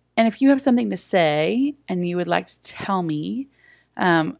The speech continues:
something that you do, something that you're passionate about, something that you're excited about, something that I should go check out, you can always leave me a voice memo. And, um, what you do is you record that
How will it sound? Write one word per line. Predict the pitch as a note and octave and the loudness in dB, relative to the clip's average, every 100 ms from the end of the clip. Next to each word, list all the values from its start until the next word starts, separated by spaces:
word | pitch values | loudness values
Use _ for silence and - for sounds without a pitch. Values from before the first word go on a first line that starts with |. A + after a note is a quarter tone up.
| - | -6
something | A#3+ A3 A3 | -4 -2 -4
that | F#3+ F#3+ | -6 -8
you | G3 | -6
do, | A#3+ | -4
something | G#3 F#3 F3+ F#3 | -4 -6 -8 -8
that | F#3+ | -8
you're | G#3+ | -8
passionate | - A#3 - F3 | -6 -6 -6 -6
about, | D#3+ D#3 - | -4 -4 -6
something | F#3+ F#3 F#3+ | -10 -8 -6
that | G3 F#3+ | -6 -6
you're | G#3 | -8
excited | G3+ - G#3+ F#3+ F3+ | -8 -10 -8 -6 -6
about, | E3+ D#3+ D#3+ - | -6 -6 -6 -8
something | A3+ A3+ A#3+ | -8 -6 -8
that | A3 | -10
I | - - | -14 -18
should | - F#3 | -18 -8
go | F#3+ | -8
check | F#3 - - | -6 -6 -2
out, | - - - - - _ | -2 -2 -8 -20 -20 _
you | - | -10
can | G#3 A3+ | -4 -2
always | G3 F#3+ G3+ F#3+ | 2 2 0 -2
leave | F3+ F3+ | -6 -4
me | F3 | -4
a | - F3 | -4 -6
voice | - D4 C#4 - | -2 -2 -2 -4
memo. | D#3+ D#3+ D#3+ G3 - - - _ | -2 0 0 0 -6 -20 -20 _
And, | - G3 F3+ E3+ E3+ F3+ - | 0 4 6 4 2 -6 -6
um, | F#3+ F3+ E3 E3 - _ _ - | 0 2 2 0 -8 _ _ -2
what | G3+ | -2
you | F#3+ | -2
do | G#3 | -2
is | F3+ E3+ D#3+ | 0 0 -2
you | F3 F3 - | -4 -4 -4
record | F#3 F3 F#3 D#3+ | -8 -6 -4 -4
that | D3 D3 G3+ | -4 -6 -6